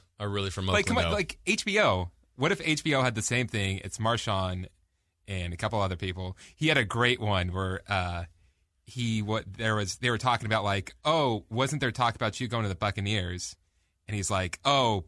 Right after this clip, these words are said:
Speaker 2: blank and play with Tom Brady?" He's
Speaker 1: Mm-hmm.
Speaker 2: like, "Uh, uh, I, I can't do it." I, I ca-, he's like, he goes, "You know, I could probably block. I don't wanna run or anything like that." And he goes, "Hey, if one of you guys goes there with me so we could have this sparkling conversation with each other, then I'll go." <laughs>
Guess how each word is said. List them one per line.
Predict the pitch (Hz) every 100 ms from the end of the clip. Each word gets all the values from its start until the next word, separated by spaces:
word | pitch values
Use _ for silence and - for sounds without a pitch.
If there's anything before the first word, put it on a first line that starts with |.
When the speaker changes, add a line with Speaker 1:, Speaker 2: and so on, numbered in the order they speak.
| _
Speaker 2:
blank | 110 127 143 104 -
and | - 101
play | - 123 123
with | 113 107 - - -
Tom | 120 113
Brady?" | 104 107 123 147 165
He's | 123
Speaker 1:
Mm-hmm. | 90 95
Speaker 2:
like, | 98 -
"Uh, | 127 127 127
uh, | -
I, | 143 143 139 135 135
I | 117 117
can't | 117 95
do | 101 92
it." | 95
I, | 92 101 -
I | 107
ca-, | 87
he's | - 104
like, | 101 95
he | 95
goes, | 95 90 - - _
"You | 147
know, | 160
I | 156
could | 143
probably | 180 160 113
block. | 117 120 104 98
I |
don't | 120
wanna | 131 113
run | 101 107 95
or |
anything | 92 92 95 95
like | 92 92
that." | 95 95
And | 101
he |
goes, | 98 95
"Hey, | 147 143
if | 120 104
one | 131
of | 170
you | 156
guys | 131 127 107
goes | 120 113
there | 107 101
with | 113 107
me | 92 90 - - _ _
so | 113
we | 104
could | 95
have | 101 104
this | 92
sparkling | - 123 117 113 104
conversation | 113 101 92 104 101 98
with | 92 92
each | 92
other, | 98 92
then | - 110
I'll | 135
go." | 107 - 123 - - -
<laughs> | _